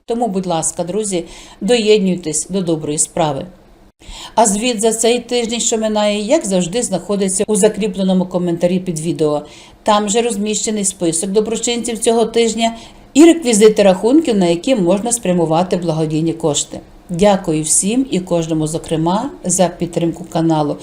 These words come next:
як морально, так і фінансово. Дякую і повертаюся до партії «Гарант». Але спочатку, хто такий засновник цієї партії Валерій Олексійович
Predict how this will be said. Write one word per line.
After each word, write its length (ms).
як 340
морально, 520
так 160
і 100
фінансово. 680
Дякую 720
і 80
повертаюся 880
до 340
партії 500
«Гарант». 600
Але 240
спочатку, 760
хто 300
такий 560
засновник 680
цієї 380
партії 520
Валерій 540
Олексійович 880